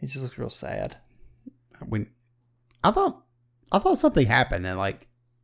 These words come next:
Speaker 2: one of his movies got canceled or something.
Speaker 1: Someone, like, he apologized for the film at one point, but I don't remember why.
Speaker 2: I don't remember what happened.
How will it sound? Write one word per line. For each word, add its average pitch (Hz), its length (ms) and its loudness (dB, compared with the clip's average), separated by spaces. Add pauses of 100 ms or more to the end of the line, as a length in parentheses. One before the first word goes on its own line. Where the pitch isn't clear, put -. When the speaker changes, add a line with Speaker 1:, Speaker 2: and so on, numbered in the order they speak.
Speaker 2:
one 123 160 2
of 127 60 2
his 117 100 0
movies 113 300 0
got 98 180 -2
canceled 107 500 -4
or 92 60 -8
something. - 480 -10
Speaker 1:
Someone, 392 420 2 (120)
like, 240 320 -2 (200)
he - 240 4
apologized 190 1000 4
for 220 180 -2
the 214 160 0
film 220 420 0
at 214 120 0
one 214 260 2
point, 220 400 0 (720)
but - 140 -4
I 185 80 2
don't 202 140 2
remember 170 380 4
why. 98 580 -2
Speaker 2:
I - 20 -6
don't 160 160 -2
remember 117 220 -2
what 101 200 -4
happened. - 380 -6